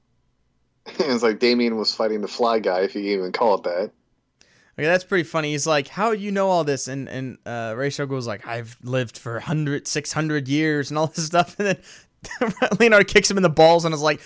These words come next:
Speaker 2: "Well, I'm sixteen and I learned this from a rat." <laughs>
Speaker 1: And then, like, what does he do there? Does he hit, like, his, like, pressure points, I
Speaker 2: Yeah,
Speaker 1: guess?
Speaker 2: something like that, yeah.
Speaker 1: It's weird, yeah. <laughs> It's like
Speaker 2: Shuts off his nervous system or something? I don't know.
Speaker 1: <laughs> Stops his heart?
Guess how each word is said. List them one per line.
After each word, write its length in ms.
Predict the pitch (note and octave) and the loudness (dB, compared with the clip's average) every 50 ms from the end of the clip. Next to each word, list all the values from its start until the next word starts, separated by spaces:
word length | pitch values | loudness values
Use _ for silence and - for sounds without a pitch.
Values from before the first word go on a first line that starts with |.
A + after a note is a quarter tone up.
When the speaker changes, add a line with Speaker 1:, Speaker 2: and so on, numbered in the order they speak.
| - _ - | -16 _ 0
Speaker 2:
"Well, 100 | D#3 F3+ | 4 4
I'm 120 | G#3 A3+ A3 | 4 4 4
sixteen 600 | - - - A3 G#3+ - - - G3 G#3 G#3 G#3 | 2 4 2 2 2 0 0 2 2 4 2 2
and 100 | F#3+ F3 | 2 4
I 100 | E3 D#3+ | 4 4
learned 340 | D3 D#3 F3 G3 G3+ G3+ | 4 4 4 4 4 4
this 140 | F#3+ F#3 E3+ | 2 2 2
from 200 | - - F#3 F3 | 2 2 2 4
a 100 | D#3 C#3+ C3+ | 4 4 4
rat." 380 | C3+ C3+ C#3 C#3+ C3 A2 - _ _ _ _ _ _ _ _ - - - | 4 4 6 6 6 4 0 _ _ _ _ _ _ _ _ -10 -2 2
<laughs> 100 | C#4 C4+ - - D4 C#4+ - - C4+ - A4+ - - - - D#4 - - | 2 2 2 2 0 0 2 0 0 0 0 -4 -6 -4 -6 -8 -6 -4
Speaker 1:
And 160 | - F3+ E3 F3+ | 0 2 4 4
then, 140 | F#3+ F#3 | 4 4
like, 160 | G3 F#3 E3 E3 | 4 2 4 4
what 100 | G3+ A#3+ | 4 4
does 140 | C4 B3 | 4 2
he 80 | - A#3 | -2 -6
do 160 | F#3 - G#3 | -4 -2 0
there? 220 | F#3+ G3+ F#3+ F3 A2 | 0 0 0 0 -2
Does 200 | A#2 C3 C3 C#3 | -4 -6 -6 -6
he 60 | C#3+ C#3+ | -4 -2
hit, 120 | D#3+ D#3 | -2 0
like, 160 | D3 C3+ B2+ | 0 0 -2
his, 180 | C3+ C#3 B2+ B2 | -2 -4 -2 0
like, 160 | A2 G2+ - | -2 -4 -4
pressure 340 | - - - D3 D3+ - F3 | -4 -2 -2 -2 0 -2 -4
points, 380 | D#3 - - E3+ F3 F3+ D#3 | -2 0 0 0 0 0 -2
I 60 | F#3 F3 | 0 2
Speaker 2:
Yeah, 180 | D#3 C#3+ - | 4 4 4
Speaker 1:
guess? 120 | B2 A#2+ - | 4 2 0
Speaker 2:
something 200 | - E3 D#3+ C#3 | -2 -2 -2 -2
like 180 | C3+ B2 A2+ - | -4 -6 -4 -4
that, 160 | A2+ A2+ A2 G2 | -4 -4 -4 -4
yeah. 320 | G#2 A#2+ A#2 A2+ G#2 G2 - _ _ _ _ - | -4 -4 -4 -6 -6 -10 -12 _ _ _ _ -16
Speaker 1:
It's 140 | - - | -12 -4
weird, 300 | - A#2+ B2+ B2 A2 G2 | 0 0 2 2 2 2
yeah. 280 | G2+ A2 G#2+ G2+ F#2+ - _ | 2 2 2 2 0 -4 _
<laughs> 100 | _ - | _ -14
It's 360 | - A#2+ - - - - A#2 | -10 -6 -2 0 -2 -2 -2
like 100 | - G#2+ | -6 -6
Speaker 2:
Shuts 240 | F#2 - C3 - - D3+ | -4 -4 -4 -2 0 0
off 140 | C#3+ C#3 | 0 0
his 120 | - A2+ G#2+ | -2 -8 -8
nervous 340 | A2+ A#2 B2+ C3+ C3+ C3 - | -4 -4 -4 -4 -4 -4 -6
system 340 | - D3 - - C#3+ C#3+ | -6 -6 -6 -6 -6 -8
or 40 | C#3+ | -6
something? 360 | C#3 - C#3+ C#3 C#3+ - D3 | -6 -6 -6 -8 -6 -6 -6
I 80 | C3+ A2 | -6 -4
don't 200 | G#2+ G#2+ E2+ - | -4 -4 -4 -4
know. 40 | - | -2
Speaker 1:
<laughs> 20 | |
Stops 420 | - - - - - G#2+ A2+ - - | -2 -2 0 2 2 2 2 2 -2
his 120 | A#2+ G#2 | -6 -6
heart? 460 | - - - G#2 G#2 A#2+ C#3+ - - | -6 -2 2 2 2 2 0 -6 -12